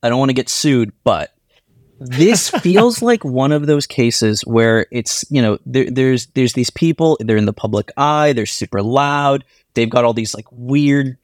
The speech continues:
kind of connections, but nothing really. They're, they're Teflon until perp walked by the F B I out the front door,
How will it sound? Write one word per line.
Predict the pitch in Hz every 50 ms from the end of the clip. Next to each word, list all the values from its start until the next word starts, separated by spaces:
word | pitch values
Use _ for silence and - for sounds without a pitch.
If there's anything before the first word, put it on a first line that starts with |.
| _ _ -
kind | - - 156 135
of | 135 123
connections, | - 139 147 156 - - - 170 160 156 151 -
but | 143 120
nothing | 117 117 - 127 117 110
really. | 110 113 110 110 107
They're, | 120 123 127
they're | 123 160 160 143
Teflon | - - - - 196 196 - - 131 117 113 110 113 127 143 - _ _ _ _ _ _ _ _ _ _ _
until | 151 147 147 147 143 - - 214 240 233 180 139 127 123 123 131 127 - _ _ _ _ _ _ _ _ _ _ _ _
perp | - - 170 175 - - 165
walked | 170 175 170 170 165 160 - - - -
by | 135 117 127 123 123 120 120 120
the | 117 120 120 - -
F | 131 131 - _ _
B | 139 131 127
I | 123 123 123 123 123 123 123 120
out | 107 107 107 -
the | - 110
front | - _ - 139 139 139 131 117
door, | 135 127 120 117 120 120 117 117 117 113 -